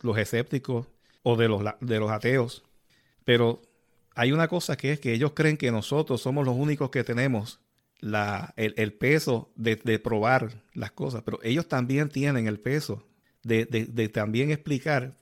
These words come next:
a, por qué ellos llegan a ciertas conclusiones. Y de hecho, las cosas que los escépticos y los a-, ateos dicen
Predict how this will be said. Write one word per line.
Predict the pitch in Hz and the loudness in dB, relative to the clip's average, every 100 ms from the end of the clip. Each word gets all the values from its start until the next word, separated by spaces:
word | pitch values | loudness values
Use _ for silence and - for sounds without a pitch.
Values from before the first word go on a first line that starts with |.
| _ - | _ -10
a, | - - | -8 -2
por | 117 | -2
qué | - 135 160 | 0 0 2
ellos | 165 143 147 | 0 -2 -2
llegan | 139 156 131 120 | 2 4 4 2
a | 107 | 0
ciertas | 123 - 147 | -4 -4 -4
conclusiones. | 160 151 156 - 165 - - _ _ _ _ _ - | -4 -2 -2 0 -2 -4 -8 _ _ _ _ _ -4
Y | 110 | 0
de | 113 151 | 2 2
hecho, | 202 135 127 - _ _ _ _ _ | 2 -2 -4 -10 _ _ _ _ _
las | 113 107 | -2 0
cosas | 123 113 143 | 0 0 0
que | 151 143 139 - - | 2 2 2 -2 -8
los | - 120 113 | -2 0 0
escépticos | 104 143 156 151 139 | -2 -4 -2 2 2
y | |
los | 127 | 2
a-, | 113 113 110 | 0 -2 -2
ateos | 123 143 | 0 0
dicen | 165 196 120 | 0 -2 -2